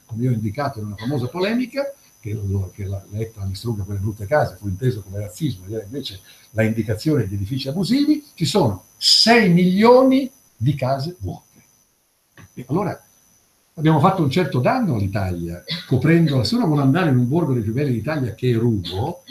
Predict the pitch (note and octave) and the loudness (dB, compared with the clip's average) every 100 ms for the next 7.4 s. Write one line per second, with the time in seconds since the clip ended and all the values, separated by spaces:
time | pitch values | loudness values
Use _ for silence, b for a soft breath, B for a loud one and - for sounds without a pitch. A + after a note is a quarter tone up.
0 | - D4 C4+ F3 D3+ F#3+ F3 B2+ - - | -12 -6 0 0 2 0 -2 -2 -6 -6
1 | B2 A2+ F#2+ F#2+ C3 F#3+ _ _ _ _ | -4 -4 -6 -10 -14 -14 _ _ _ _
2 | A#3 C#3 D#3 D#3 G#3 G#3+ F#3+ D3 C3+ C#3+ | 0 2 2 2 0 2 2 2 2 0
3 | E3+ C#3+ G#3 A3+ C3 F3 F3 D3 - A3 | 0 2 0 0 0 0 2 2 0 -4
4 | A3 - D3+ C3 C3+ F3+ - C3+ C#3 D3 | -2 -6 -6 -6 0 0 0 0 0 0
5 | C3+ G#2 G2+ - - F3+ A#3 C4 A3+ B3 | 0 -2 -4 -4 -2 2 2 2 0 -2
6 | A#3+ - - C#3+ D#3+ F#3+ G3 - A3 G#3 | -2 -4 -2 0 2 4 2 0 -2 0
7 | F#3+ F3+ F3+ | -2 -2 -4